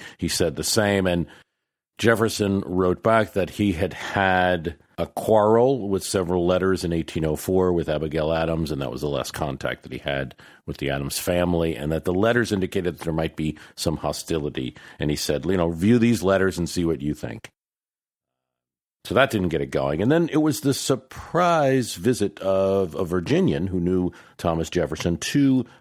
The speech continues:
John Adams when he was visiting New England. And he heard John Adams make some positive comments about Thomas Jefferson. That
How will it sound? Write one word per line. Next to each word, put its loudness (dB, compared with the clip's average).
John 0
Adams 0
when 0
he 2
was 0
visiting 0
New 0
England. 0
And 0
he 2
heard 2
John 4
Adams 0
make 0
some -4
positive -2
comments -6
about -2
Thomas -4
Jefferson. -6
That -2